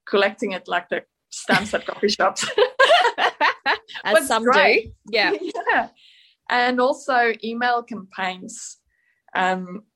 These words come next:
Speaker 1: in the beginning, I didn't do them, but when I did start doing them, I found that, you know, your clients actually like to hear from you,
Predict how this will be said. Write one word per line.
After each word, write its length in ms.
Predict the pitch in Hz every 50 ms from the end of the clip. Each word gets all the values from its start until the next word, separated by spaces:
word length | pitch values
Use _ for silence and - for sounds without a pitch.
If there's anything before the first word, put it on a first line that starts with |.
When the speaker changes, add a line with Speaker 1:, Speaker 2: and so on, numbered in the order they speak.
| _ _ _ _ _ -
Speaker 1:
in 100 | - 220
the 60 | 214 208
beginning, 360 | 208 208 233 226 233 233 220
I 80 | 202
didn't 300 | 202 - 196 196 185 180
do 120 | - 185 180
them, 220 | 185 233 302 370 -
but 140 | 233 220
when 140 | 214 202 196
I 100 | 190 180
did 200 | 180 202 226 240
start 360 | - - - 240 240 240 240
doing 260 | - 262 247 254 269 294
them, 140 | - 403 466 508 508 - _ _ _ _ _ _ _ _ _ _ _ _ _ -
I 80 | 220 226
found 440 | 220 - 254 247 254 262 254 247 240
that, 220 | 226 220 208 - _ _ _ _ _ _
you 80 | - 269
know, 80 | 233 202
your 180 | 196 202 208
clients 340 | 208 _ 247 240 240 240 233
actually 300 | 208 214 - - 214 202
like 200 | 196 185 185 185
to 120 | - - 175
hear 180 | 175 - 311
from 220 | - - 440 302 214
you, 280 | 190 175 175 - 214